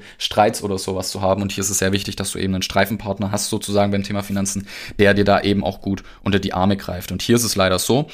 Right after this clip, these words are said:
dass, ähm, wie schon gesagt, die Gewerkschaften vor allem auch an Vertreter vermitteln. Ich bin selber mal proaktiv auf die Gewerkschaften zugegangen und habe gesagt, hier, ähm, ich würde das gerne machen. Guckt mal, ich bin Versicherungsmakler. Ich kann diese ganzen Produkte, die ihr auch sozusagen den Vertretern,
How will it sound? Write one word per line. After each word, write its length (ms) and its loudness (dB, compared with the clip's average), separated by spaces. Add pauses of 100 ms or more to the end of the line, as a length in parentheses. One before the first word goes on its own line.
(280)
dass, 380 4
ähm, 320 2
wie 80 -2
schon 160 -4
gesagt, 260 2
die 60 -10
Gewerkschaften 920 -2
vor 240 -4
allem 180 2
auch 260 -2
an 200 -2
Vertreter 720 0
vermitteln. 500 -4
Ich 160 -2
bin 120 -2
selber 320 0
mal 160 0
proaktiv 580 -2
auf 140 -2
die 80 -8
Gewerkschaften 540 -6
zugegangen 440 0
und 20 -4
habe 120 -4
gesagt, 320 -2
hier, 240 6 (340)
ähm, 320 4
ich 160 -4
würde 180 6
das 200 0
gerne 240 -2
machen. 420 0
Guckt 240 -6
mal, 240 4 (180)
ich 160 -4
bin 140 0
Versicherungsmakler. 920 0
Ich 140 -4
kann 260 -4
diese 180 -8
ganzen 300 -4
Produkte, 420 -8
die 220 -8
ihr 160 -2
auch 160 6
sozusagen 640 2
den 120 -2
Vertretern, 600 -2